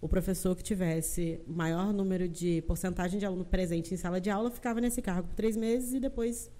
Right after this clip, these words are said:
ia trocando. Só que eu nunca saí desse cargo. Era pra ser rotativo e eu fiquei lá dois anos, até que eu decidi pedir demissão, porque começou a ficar um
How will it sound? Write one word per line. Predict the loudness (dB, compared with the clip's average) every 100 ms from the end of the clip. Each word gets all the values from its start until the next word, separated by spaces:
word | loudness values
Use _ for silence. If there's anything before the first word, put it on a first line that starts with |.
| -2
ia | 0
trocando. | 0 0 0 0 -2 -8 -16 -18 -18 -18 -18 -12
Só | -6 0 2 4
que | 4
eu |
nunca | 4 2 4 4 2
saí | 2 2
desse | 2 0
cargo. | -2 -2 -4 -10 -16 -20 -20 -18 -14 -10 -6
Era | -2 -2
pra | -2 -4
ser | -4
rotativo | -6 -4 -6 -4 -2 0
e | -2
eu |
fiquei | -2 -4 -4 -2
lá | -2 -2 -4 -6
dois | -2 0 0 0
anos, | -2 -2 -2 -4 -8 -8
até | -6 -4 -2
que |
eu | -2
decidi | -4 -4 -4 -6
pedir | -4 -4
demissão, | -4 -4 -4 -4
porque | -6
começou | -4 -6 -4 -4
a |
ficar | -4 -2 -2
um | 0 -2